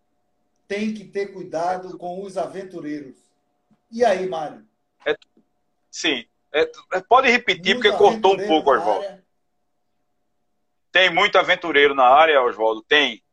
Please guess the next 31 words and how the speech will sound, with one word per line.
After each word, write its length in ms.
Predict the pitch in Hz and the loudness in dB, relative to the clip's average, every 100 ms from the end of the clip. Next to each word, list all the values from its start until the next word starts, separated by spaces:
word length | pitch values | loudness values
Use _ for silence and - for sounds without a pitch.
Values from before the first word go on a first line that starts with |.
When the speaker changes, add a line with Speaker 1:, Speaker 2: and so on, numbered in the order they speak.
| _ _ _ _ - | _ _ _ _ -4
Speaker 2:
Tem 180 | 156 | -4
muito 240 | 156 185 180 | -2 -2 0
aventureiro 500 | 160 165 156 156 151 | 0 -2 -4 -2 0
na 120 | 151 | 4
área, 420 | 143 143 160 165 - | 6 6 4 2 2
mas 300 | 151 160 143 | 2 2 2
aquilo, 640 | 156 - - 190 202 185 - | 0 0 -10 -6 -2 -2 -2
como 280 | 180 202 | -6 2
a 60 | 196 | 2
gente 260 | 185 180 - | 2 -6 -8
se 160 | 165 165 | -14 -6
pauta, 500 | 147 143 143 135 120 - _ _ | 2 2 4 0 0 -2 _ _
se, 240 | - 156 _ | -18 -18 _
se 160 | - 156 | -14 -6
você 400 | 165 - - 233 | -6 -4 0 0
se, 220 | 233 226 | 0 -12
se 220 | - 196 185 | -10 -10 0
pautar, 640 | 180 151 - 120 107 - _ _ _ _ _ 135 | 2 2 2 2 2 0 _ _ _ _ _ 0
é, 340 | 131 127 123 | 4 4 2
o 100 | 135 | -6
teu 220 | - 220 | 2 2
trabalho, 720 | 226 202 147 120 117 107 92 - _ _ | 4 2 2 4 4 2 -6 -18 _ _
a 120 | 120 123 | -2 -2
tua 280 | - 214 - | 4 2 2
prática, 640 | - 135 117 - 110 - _ _ _ _ | 0 2 2 -2 -20 -20 _ _ _ _
com 240 | 147 160 | -2 2
esses, 340 | 185 190 190 - | 2 0 -8 -12
com 220 | 165 147 | -10 -2
esses 300 | 165 165 170 | -2 -2 -10
conceitos 840 | - 165 151 - 175 196 190 185 | -10 -8 -6 -2 2 2 0 -12
de, 240 | 139 156 | -10 -14